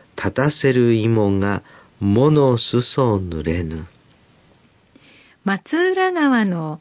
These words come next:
Speaker 2: 川の瀬が光り、鮎を釣ると立っているあの子のものすそが濡れた」。今日は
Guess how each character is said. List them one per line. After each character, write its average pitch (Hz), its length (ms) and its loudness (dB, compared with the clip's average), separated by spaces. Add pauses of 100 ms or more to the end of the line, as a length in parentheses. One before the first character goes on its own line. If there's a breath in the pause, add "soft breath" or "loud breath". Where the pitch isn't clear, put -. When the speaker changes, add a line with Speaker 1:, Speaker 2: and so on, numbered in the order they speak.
(220)
Speaker 2:
川 240 300 2
の 254 120 4
瀬 233 200 2
が 208 180 2
光 180 400 -6
り、 165 140 -12 (680 loud breath)
鮎 277 300 4
を 185 260 0
釣 202 360 -6
る 254 80 -8
と 247 340 -2 (480)
立 302 120 0
っ 311 40 -4 (220)
て 277 120 2
い 226 220 4
る 220 300 2
あ 190 100 0
の 277 220 4
子 294 240 -2
の 247 220 4
も 214 200 2
の 311 200 2
す - 240 -16
そ 302 200 -2
が 302 320 -2 (320)
濡 147 180 -8
れ 196 180 0
た」。 - 260 -4 (1600 loud breath)
今 240 200 4
日 208 40 0
は 226 160 0